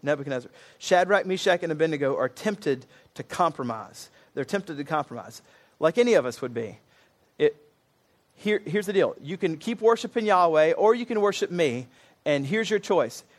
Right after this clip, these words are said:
Wh-, if you worship God, you're gonna be killed into the fiery furnace. If you worship me, you get to keep breathing. So those are your two choices. And so as they are faced with this, it's interesting that the declaration of two forty-seven,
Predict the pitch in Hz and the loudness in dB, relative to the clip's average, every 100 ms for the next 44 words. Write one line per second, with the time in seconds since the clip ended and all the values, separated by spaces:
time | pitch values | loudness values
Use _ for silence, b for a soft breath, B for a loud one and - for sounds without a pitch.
0 | b 151 - 156 170 165 - _ 147 196 | b -6 -2 -4 -4 -8 -8 _ -4 -2
1 | 233 - 165 196 208 208 190 b - 156 | 0 0 2 4 2 0 -6 b -10 -6
2 | 170 160 160 202 202 202 190 170 165 175 | -4 -4 -2 2 2 0 -4 -6 -2 0
3 | 156 156 151 147 127 139 175 196 175 170 | 0 0 -4 -6 -10 -4 -4 -4 -4 -4
4 | 160 147 165 - 160 - 160 135 139 117 | -4 -6 -6 -6 -10 -14 -12 -8 -6 -8
5 | 98 b b - 135 139 175 180 180 - | -14 b b -2 0 0 -2 -2 -4 -4
6 | 175 165 127 - 92 - B B B B | -6 -4 -4 -6 -18 -20 B B B B
7 | - 147 175 147 - - 165 196 185 180 | -10 2 4 4 0 -2 0 0 2 0
8 | 160 - 143 - 214 226 - 139 127 120 | 0 -4 -6 0 0 2 -2 -2 -2 -2
9 | - _ _ 165 - 220 220 175 156 131 | -6 _ _ -10 -6 -4 -4 -4 -4 -4
10 | - 147 160 139 131 196 214 214 180 180 | -8 -2 -2 -2 0 2 2 2 4 4
11 | 175 135 131 135 - - 214 196 170 143 | 2 -4 -4 -4 -4 -6 -4 0 0 0
12 | 175 156 127 120 | 2 4 2 -4